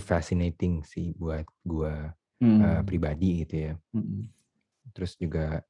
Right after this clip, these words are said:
Speaker 1: em, eh, sebenarnya banyak cerita-cerita yang, em, apa namanya, contoh-contoh gitu ya, contoh-contoh,
Speaker 2: Mm.
Speaker 1: eh, bahwa ada juga yang bisa melakukan ini,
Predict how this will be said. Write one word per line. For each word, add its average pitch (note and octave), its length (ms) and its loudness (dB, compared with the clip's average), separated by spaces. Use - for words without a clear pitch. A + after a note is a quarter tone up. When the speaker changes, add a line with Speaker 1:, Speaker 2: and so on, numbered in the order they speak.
Speaker 1:
em, D#2 680 -2
eh, F2 400 2
sebenarnya G2 420 4
banyak F2 300 4
cerita-cerita F#2 760 2
yang, F2 320 2
em, E2+ 760 4
apa F2+ 240 -4
namanya, F2 480 2
contoh-contoh G2+ 680 6
gitu F#2+ 120 4
ya, D#2+ 80 -2
contoh-contoh, F2 600 -4
Speaker 2:
Mm. G#2+ 200 6
Speaker 1:
eh, E2+ 180 0
bahwa G#2 380 2
ada E2+ 280 0
juga F2+ 300 6
yang G2 120 8
bisa E2 140 0
melakukan E2+ 540 0
ini, E2+ 500 -2